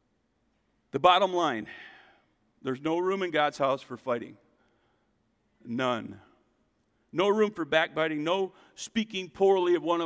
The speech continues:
one, one another. All right, I'm talking about church, but let me take this into the home. Husband, wife,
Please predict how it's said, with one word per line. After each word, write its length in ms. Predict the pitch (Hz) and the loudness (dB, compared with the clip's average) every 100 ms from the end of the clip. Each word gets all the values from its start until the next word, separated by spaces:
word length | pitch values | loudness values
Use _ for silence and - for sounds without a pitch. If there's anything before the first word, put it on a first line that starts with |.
| - | -6
one, 280 | - 170 175 - _ _ _ _ _ _ | -4 -4 -4 -10 _ _ _ _ _ _
one 220 | 135 165 | -6 -4
another. 440 | 151 156 170 170 165 _ _ _ _ _ _ _ _ _ - | -2 0 0 0 -10 _ _ _ _ _ _ _ _ _ -2
All 80 | 143 | -2
right, 180 | 120 - _ _ _ _ _ _ | -2 -6 _ _ _ _ _ _
I'm 80 | 107 | -12
talking 260 | - 170 196 | 0 0 4
about 240 | 196 - | 2 2
church, 380 | - 202 165 - | 0 2 2 -2
but 140 | 131 113 | -8 -2
let 120 | 151 | 0
me 140 | 180 | 0
take 340 | 165 180 180 - | -4 -4 -4 -4
this 200 | 160 - | -8 -6
into 200 | 165 143 | -6 -6
the 100 | 120 | -6
home. 360 | 139 139 107 - _ _ _ _ _ _ _ _ _ _ _ _ _ _ _ _ - | -6 -8 -10 -18 _ _ _ _ _ _ _ _ _ _ _ _ _ _ _ _ -6
Husband, 480 | 151 165 175 190 | -4 -2 -2 -2
wife, 260 | 147 156 | 0 -2